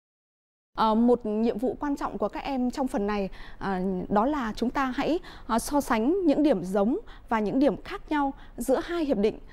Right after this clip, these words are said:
à, Geneva năm một nghìn chín trăm năm mươi tư và Hiệp định Paris năm một nghìn chín trăm bảy mươi ba. À, cô hy vọng,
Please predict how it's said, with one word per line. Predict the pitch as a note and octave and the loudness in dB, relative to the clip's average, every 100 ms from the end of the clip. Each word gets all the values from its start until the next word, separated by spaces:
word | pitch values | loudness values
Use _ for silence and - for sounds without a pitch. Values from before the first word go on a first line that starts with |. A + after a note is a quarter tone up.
| - - | -18 -10
à, | G3 G3+ | -6 2
Geneva | C#4 C4+ B3+ C4+ B3+ | 4 2 2 2 2
năm | B3+ C4 | 2 0
một | G#3+ | 2
nghìn | G3 | 0
chín | - A3+ | -2 -4
trăm | D#4 C4+ | 0 0
năm | C4 | 0
mươi | B3+ | 2
tư | C#4 C4+ B3 - - | 2 2 0 -12 -10
và | A3+ G#3 G3 | -2 -2 0
Hiệp | B3 A#3+ | 0 2
định | A#3+ - | 0 -2
Paris | B3+ B3 C4 B3 - | -6 0 0 -2 -2
năm | B3 | 0
một | A3 | 0
nghìn | G3+ F#3 | 0 -2
chín | F3 A3 | -4 -4
trăm | C#4+ C4 A3 | -2 -2 -2
bảy | F3 | -2
mươi | G3 | -2
ba. | G#3+ A#3+ A3+ - - - - | -2 -2 -6 -12 -18 -18 -10
À, | - G#3 | -4 2
cô | C#4 | 4
hy | B3+ B3+ | 4 2
vọng, | A#3 - | -2 -6